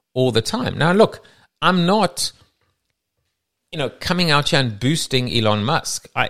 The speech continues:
I think he acts like an idiot. I don't agree with some of the things he's done.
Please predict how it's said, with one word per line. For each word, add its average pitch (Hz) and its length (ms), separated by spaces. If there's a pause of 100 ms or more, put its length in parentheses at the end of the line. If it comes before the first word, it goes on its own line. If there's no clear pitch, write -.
I 131 60
think 160 260
he 113 140
acts - 240
like 113 180
an 95 100
idiot. 73 440 (400)
I 131 80
don't 156 360
agree 110 280
with 98 120
some 101 200
of 92 80
the 101 80
things 90 320
he's 85 180
done. 87 320